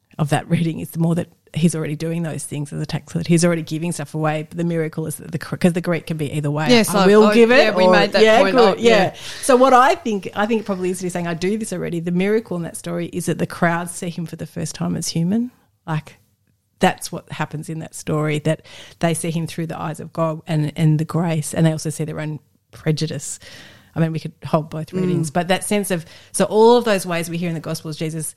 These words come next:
Speaker 1: refusing to judge someone, refusing to exclude, and keeping on saying, "Come and have a meal with me. Um, I'll feed you, I'll nourish you, I'll wash your feet," that this is who and how God is. And that reflects, again, the kind of dreaming, um, in Jeremiah and,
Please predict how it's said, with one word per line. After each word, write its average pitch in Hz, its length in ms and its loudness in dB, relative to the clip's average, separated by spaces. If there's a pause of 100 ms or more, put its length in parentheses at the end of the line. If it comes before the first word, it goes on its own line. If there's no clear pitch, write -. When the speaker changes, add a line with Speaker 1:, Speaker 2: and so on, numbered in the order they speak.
(120)
Speaker 1:
refusing 220 580 2
to - 80 -2
judge 160 300 -6
someone, 170 280 -2
refusing 202 500 2
to - 120 -10
exclude, 170 760 -2
and 160 240 -2
keeping 185 560 -4
on 156 120 -4
saying, 165 280 0
"Come 202 240 0
and 196 80 -4
have 185 120 -6
a 156 60 -4
meal 160 260 0
with 170 220 -6
me. 175 380 -10 (500)
Um, 156 400 -2 (540)
I'll 180 180 4
feed 170 400 -4
you, 139 160 -4
I'll 156 160 -6
nourish 165 380 -2
you, 170 80 -8
I'll 156 100 -8
wash 170 280 -4
your 165 100 -6
feet," - 320 -6
that 135 220 -8
this 190 220 0
is 175 220 -6
who 180 160 -2
and 160 100 -4
how 156 180 -4
God 156 280 -4
is. 160 300 -4
And 196 100 0
that 233 140 -2
reflects, 196 380 -6
again, 175 340 -2
the 170 80 -4
kind 180 240 -2
of 165 200 -8
dreaming, 170 680 -4
um, 151 360 0
in 156 140 -2
Jeremiah 165 640 -2
and, 143 220 -6